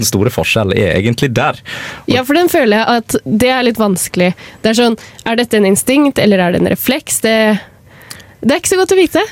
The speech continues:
Speaker 1: Det er ikke alltid så godt å vite, men, eh, noe vi på en måte kan regne som, eh, som en refleks, da, der vi på en måte, vi har på en måte en litt bedre, eh, definisjon av refleks, men som også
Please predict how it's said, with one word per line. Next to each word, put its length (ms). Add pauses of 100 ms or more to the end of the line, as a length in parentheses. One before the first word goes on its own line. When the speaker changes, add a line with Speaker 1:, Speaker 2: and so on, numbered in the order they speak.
Speaker 1:
Det 80
er 80
ikke 160
alltid 240
så 80
godt 320
å 120
vite, 340 (200)
men, 220
eh, 240
noe 260
vi 60
på 80
en 60
måte 160
kan 180
regne 200
som, 280
eh, 420 (460)
som 320
en 80
refleks, 480
da, 80
der 120
vi 60
på 60
en 80
måte, 80
vi 80
har 80
på 80
en 60
måte 100
en 80
litt 160
bedre, 460 (400)
eh, 260
definisjon 920
av 220
refleks, 520
men 200
som 200
også 280